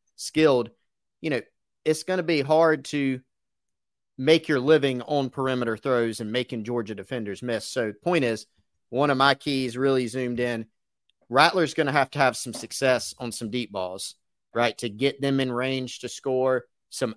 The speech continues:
outright scoring plays on deep balls. If South Carolina is to spring the upset, I think that's gotta be a big part of it in the passing game. And that, of course, begs the question, can you protect Rattler enough to be able to get some of those balls off down the field?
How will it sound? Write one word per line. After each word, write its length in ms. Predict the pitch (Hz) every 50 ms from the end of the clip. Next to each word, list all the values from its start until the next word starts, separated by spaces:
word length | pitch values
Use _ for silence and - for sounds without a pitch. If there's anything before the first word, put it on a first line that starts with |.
| _ -
outright 680 | 139 143 143 139 135 139 131 131 135 135 135 131 - -
scoring 500 | - - - 143 135 139 139 131 131 123
plays 480 | - 147 139 135 131 127 127 120 - - _
on 220 | 131 131 131 120
deep 240 | 113 131 135 135 135
balls. 420 | 139 131 131 127 127 120 - - - _ _ _ _ _ _ _
If 160 | 151 151 147 -
South 260 | - 156 139 139 139
Carolina 300 | - 143 135 131 131 123
is 100 | - -
to 60 | -
spring 360 | - - - 143 139 131 123 110
the 80 | 107
upset, 520 | 113 120 - - - - 123 113 107 - - _ _ _ _ _ _ _ _ _
I 100 | 117 120
think 200 | - 135 127 113
that's 180 | 123 117 -
gotta 220 | - 139 123 117 104
be 140 | 120 117 107
a 60 | 98
big 380 | 98 104 127 123 113 101 101
part 280 | - - 120 113 107 101
of 180 | 101 95 90 92
it 120 | 95 - _ _ _ _ _ -
in 120 | 117 107
the 80 | 98 -
passing 420 | - 113 107 101 - - 98 92
game. 320 | 92 95 92 92 92 98 - _ _ _
And 180 | - 110 113 110
that, 180 | 123 120 113 - -
of 100 | 113 -
course, 240 | - 127 117 107 -
begs 300 | 113 123 120 110 107 113
the 60 | 107
question, 380 | - 117 110 107 - 113 107 - _ _ _ _ _
can 140 | 120 117
you 100 | 117 117
protect 360 | - - 107 - 123 117 107 101
Rattler 360 | 117 113 107 104 113 110 107
enough 380 | 104 107 107 104 104 - - -
to 80 | -
be 120 | 104 117 117
able 140 | 113 104 101
to 40 |
get 280 | 101 101 117 117 - -
some 240 | - - 120 110 107
of 60 | 101
those 200 | 104 104 101 104
balls 320 | 110 110 101 98 98 95
off 280 | 101 107 110 101 - -
down 180 | 104 95 95 90
the 80 | 87
field? 340 | - - 95 92 85 92 -